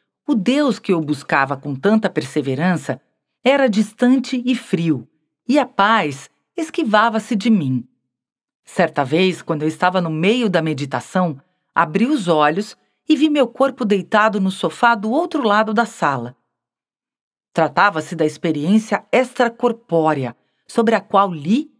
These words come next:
e queria sentir, mas ela não me trouxe a união com o universo que me prometeram.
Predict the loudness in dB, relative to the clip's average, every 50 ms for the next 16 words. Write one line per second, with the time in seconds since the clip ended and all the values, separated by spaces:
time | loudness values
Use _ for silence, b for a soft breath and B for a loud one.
0 | _ _ -12 -6 -2 0 2 2 2 0 0 -2 -4 -4 -4 -4 -6 -4 -4 -4
1 | -4 -4 -8 _ _ _ _ _ _ _ _ _ _ _ -2 -2 0 2 2 2
2 | 2 2 2 2 2 2 0 -2 -2 2 2 4 4 4 2 0 -2 -2 0 0
3 | 0 0 0 -2 -2 -2 -2 0 0 0 0 0 -2 -6 -8 -8 -6 -4 -4 -2
4 | -2 -4 -4 -4 -4 -2 -2 0 -2 -2 -6 -10 -16 -16 -16 -16 -18 _ _ _
5 | _ -4 -2 -2 -2 -2 -2 -2 -2 0 0 -2 -4 -4 -4 -4 -4 -4 -4 -4
6 | -6